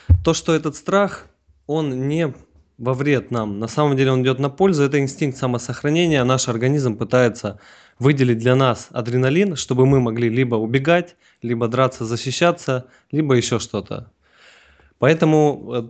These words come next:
тут надо это понимать, это неплохо, это нормально. Э, вопрос только единственное, что с этим страхом делать, да, и как им управлять. Я постоянно на тренингах говорю такую вещь. В коучинге, на индивидуальных занятиях я говорю следующее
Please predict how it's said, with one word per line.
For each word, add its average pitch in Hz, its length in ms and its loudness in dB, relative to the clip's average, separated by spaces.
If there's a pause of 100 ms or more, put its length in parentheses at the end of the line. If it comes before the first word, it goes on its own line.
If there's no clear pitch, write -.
(120)
тут 143 160 -2
надо 151 200 2
это 127 160 -2
понимать, 180 440 -2
это 143 260 -6
неплохо, 139 420 -2
это 131 240 -4
нормально. 113 640 -2 (380)
Э, 110 160 0
вопрос 147 400 0
только 135 300 0
единственное, 127 420 -2
что - 180 -6
с - 100 -10
этим 117 220 -6
страхом 113 460 -4
делать, 135 380 2
да, 139 200 0
и 113 80 -2
как 143 280 -2
им 135 160 0
управлять. 120 580 0 (100)
Я 120 80 0
постоянно 151 420 0
на 135 100 -2
тренингах 139 440 -2
говорю 120 240 -2
такую 120 320 -2
вещь. 107 220 -4
В - 100 -20
коучинге, 139 640 0
на 113 140 -2
индивидуальных 120 560 0
занятиях 113 480 -4
я 143 200 0
говорю 113 460 -2 (320)
следующее 131 580 -2